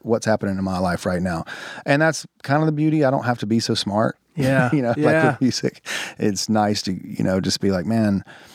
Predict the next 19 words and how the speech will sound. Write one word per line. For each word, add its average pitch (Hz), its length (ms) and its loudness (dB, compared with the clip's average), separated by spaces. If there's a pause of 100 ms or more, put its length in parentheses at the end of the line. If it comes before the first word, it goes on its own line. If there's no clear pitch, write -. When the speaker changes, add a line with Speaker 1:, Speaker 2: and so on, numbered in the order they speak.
(160)
Speaker 1:
this 127 220 0
is 127 100 0
the 117 80 2
way 107 160 4
I'm 92 140 -4
feeling 120 420 0
right 90 180 -4
now." 87 380 -10 (240)
And 101 300 2
that 110 240 0
feeling 107 520 0
is 92 140 -6
what 95 140 -4
translates 92 400 0
to - 80 -6
people 98 380 -2
the 104 80 0
most. 104 420 0
Speaker 2:
Yeah. 143 280 0